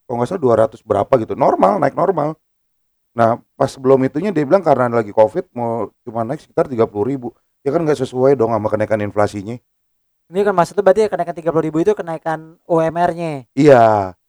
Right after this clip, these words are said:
Speaker 1: Tapi itu udah, udah lewat, maksudnya udah disetujui ulang sama Pak Gubernur. Jadi tot-, sama seperti tahun lalu ya, sekitar dua ratus ribuan pokoknya.
Speaker 2: Tapi mau U M R naik berapa persen, berapa persen, karena kenaikan gaji di kantor juga paling cuma sepuluh persen.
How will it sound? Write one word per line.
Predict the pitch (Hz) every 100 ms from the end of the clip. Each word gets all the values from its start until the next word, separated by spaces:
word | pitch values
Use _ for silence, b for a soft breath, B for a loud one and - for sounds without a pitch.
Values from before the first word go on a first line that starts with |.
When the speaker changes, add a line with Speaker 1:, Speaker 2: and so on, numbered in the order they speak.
| _ _ _
Speaker 1:
Tapi | _ 90 135 139
itu | 165
udah, | 117 107 95
udah | 87 98
lewat, | 113 147 123
maksudnya | - - - 156
udah | 120 104
disetujui | 101 - 101 98 101
ulang | 90 101 117
sama | 107 101 98 95 82 - _ _ _
Pak | - 101 98 92
Gubernur. | 92 95 90 98 147 165 _ _ _ _ _
Jadi | 95 120 143 - _
tot-, | 117 - _ _ _
sama | - 127 127
seperti | - 117 - - 123
tahun | - 135 131
lalu | 104 151
ya, | 98 -
sekitar | _ - 98
dua | 92 95 92
ratus | -
ribuan | 107 104 95 90 117
pokoknya. | 104 123 _ _
Speaker 2:
Tapi | 202
mau | 277 196
U | 165
M | 156 147
R | 156
naik | 147 156
berapa | 151 147
persen, | 143 156
berapa | 147 147
persen, | - 240
karena | - 240
kenaikan | 175 202 180
gaji | 170 151 143 233
di |
kantor | 220 143 156
juga | 240 196
paling | 240
cuma | 254
sepuluh | 208 160 139
persen. | - 120 - 160 190